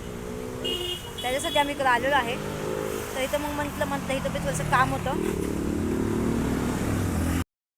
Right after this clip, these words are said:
आपण आलेलो आहे, आता चष्मा बनवायचा आहे आपल्याला, कारण मला डोळ्याचा खूप त्रास आहे. तर चष्मा बनवूया. तर, अ, आपल्याला टर्न मारायचं, त्या साईडला जाऊन टर्न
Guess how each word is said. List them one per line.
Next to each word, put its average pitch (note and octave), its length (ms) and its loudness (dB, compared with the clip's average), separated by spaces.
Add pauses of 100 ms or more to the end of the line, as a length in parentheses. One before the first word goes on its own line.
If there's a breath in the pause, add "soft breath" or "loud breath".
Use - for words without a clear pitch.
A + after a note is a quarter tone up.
(640)
आपण C4 240 -2
आलेलो B3 300 2
आहे, A#3+ 200 2
आता B3 320 0
चष्मा B3 220 0
बनवायचा A3+ 460 0
आहे G#3+ 220 2
आपल्याला, A3 360 2 (800)
कारण A3 160 -2
मला A3 140 0
डोळ्याचा A3+ 360 0
खूप - 260 -6
त्रास G#3+ 280 0
आहे. C#4 100 -2 (800)
तर C4 220 -2
चष्मा C4+ 220 0
बनवूया. C4 440 2 (960)
तर, A#3 120 0
अ, G#3+ 480 2
आपल्याला A#3 320 0 (600)
टर्न D#4 160 6
मारायचं, A#3+ 340 2
त्या A#3+ 160 -2
साईडला A3+ 320 -4
जाऊन G#3+ 220 -4 (120)
टर्न B3+ 120 -4